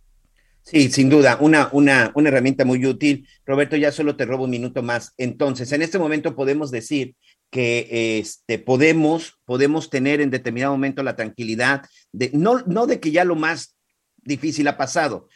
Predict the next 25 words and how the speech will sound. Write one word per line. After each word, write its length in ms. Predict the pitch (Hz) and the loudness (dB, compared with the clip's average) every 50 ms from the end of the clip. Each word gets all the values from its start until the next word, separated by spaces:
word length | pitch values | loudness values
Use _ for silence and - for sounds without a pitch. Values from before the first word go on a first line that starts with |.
| _ _ | _ _
Lamentablemente 600 | - 113 117 113 - 147 151 147 139 139 135 151 143 | -6 -6 -4 -2 2 2 4 4 4 4 2 0 -2
Tamaulipas, 560 | 147 117 110 110 107 110 139 - - 117 - | -2 -2 -2 -2 -2 -2 -2 -2 -2 -6 -8
pues, 140 | - 110 104 | -6 -6 -6
ya 100 | 117 113 | -6 -4
tiene 240 | - 127 117 113 110 | -4 -4 -4 -2 -2
muchos 380 | 123 147 165 151 - 120 - | 0 0 0 -2 -4 -6 -6
años 260 | 139 127 127 123 123 | -6 -4 -4 -6 -8
que 80 | - 107 | -10 -10
se 140 | - - 123 | -6 -6 -4
ha 20 | |
visto 300 | 117 123 123 123 - - | -4 -4 -6 -6 -6 -8
aquí 180 | 101 - - 123 | -8 -6 -4 -4
en 100 | 117 110 | -2 -2
medio 260 | 117 123 117 117 110 | -2 -2 0 -2 -2
de 100 | 104 - | -2 -4
este 320 | 117 - - 127 113 - - - - _ _ _ | -6 -4 -2 -2 -2 -4 -6 -14 -20 _ _ _
conflicto 480 | - 117 104 - 120 139 127 - - | -4 -4 -2 0 2 0 2 2 0
entre 200 | 131 120 - 113 | -2 0 -2 -2
grupos 260 | 104 123 113 123 131 | -2 -2 -4 -4 -4
de 100 | 117 120 | -4 -4
narcotráfico, 680 | 107 104 98 - 98 - - 104 98 107 98 113 113 - | -4 -4 -4 -6 -8 -6 -6 -6 -6 -4 -6 -6 -4 -2
pero 180 | 131 127 135 147 | 2 2 4 4
hoy 80 | 151 | 4
podemos 280 | 147 151 143 143 143 143 | 2 2 2 2 2 0
decir 440 | 127 117 - - 147 147 147 156 | -2 -4 -4 -4 -4 -4 -4 -8